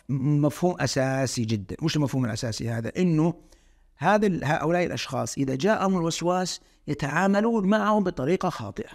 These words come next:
يتعاملون مع الوسواس بطريقة خاطئة.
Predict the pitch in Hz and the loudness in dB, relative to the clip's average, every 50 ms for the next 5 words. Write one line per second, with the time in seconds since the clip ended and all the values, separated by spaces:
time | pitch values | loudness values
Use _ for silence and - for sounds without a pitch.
0 | - _ _ _ - _ - - - - - _ _ _ _ - - _ - - | -20 _ _ _ -20 _ -20 -20 -20 -20 -20 _ _ _ _ -20 -20 _ -20 -20
1 | - - _ _ _ - - - _ _ _ - 151 151 147 147 - 147 139 147 | -20 -20 _ _ _ -20 -20 -20 _ _ _ 0 2 2 4 4 4 4 4 6
2 | 151 151 151 143 151 180 220 233 214 180 156 151 - - - - 139 - 185 190 | 4 4 4 2 2 2 2 4 4 4 4 2 0 -2 -2 -2 -2 0 0 2
3 | 190 190 180 - 143 143 131 - 127 170 196 190 - 139 120 - 107 98 - - | 2 2 0 0 -4 -4 -4 -2 2 2 2 2 0 -2 -4 -4 -6 -6 -8 -8
4 | - - - | -12 -12 -12